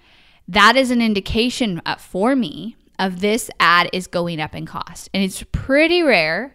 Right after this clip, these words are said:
that it goes up, up, up like that and then back down. It means it's saturating. It means you've gotta make a change with that ad set. So if when you're optimizing, you're not looking at the last three days, the last seven days,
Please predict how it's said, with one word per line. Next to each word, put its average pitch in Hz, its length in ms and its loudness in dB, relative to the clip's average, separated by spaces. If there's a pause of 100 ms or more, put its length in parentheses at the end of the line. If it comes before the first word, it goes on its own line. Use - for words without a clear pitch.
(120)
that 185 120 -2
it 190 100 -8
goes 180 300 -4
up, 202 220 -2
up, 185 180 -4
up 185 200 -6
like 220 200 -2
that 247 220 4
and 196 160 -2
then 175 100 -4
back 165 220 -6
down. - 240 -10 (240)
It - 240 -2
means 202 260 0
it's 147 140 -6
saturating. - 760 -8
It 185 60 -4
means 190 340 0
you've 175 120 -4
gotta 170 180 -6
make 170 180 -12
a - 40 -14
change 185 400 -4
with 175 160 -8
that 170 180 -8
ad - 280 -8
set. - 320 -12 (760)
So - 160 2
if 226 180 2
when 233 320 0
you're 269 160 0
optimizing, 185 800 0
you're 190 180 -4
not 208 260 0
looking 196 260 -2
at 160 160 -4
the 160 80 -14
last - 360 -14
three 269 220 -4
days, 277 340 -4
the 180 120 -12
last 160 300 -8
seven 220 340 -4
days, 220 320 -6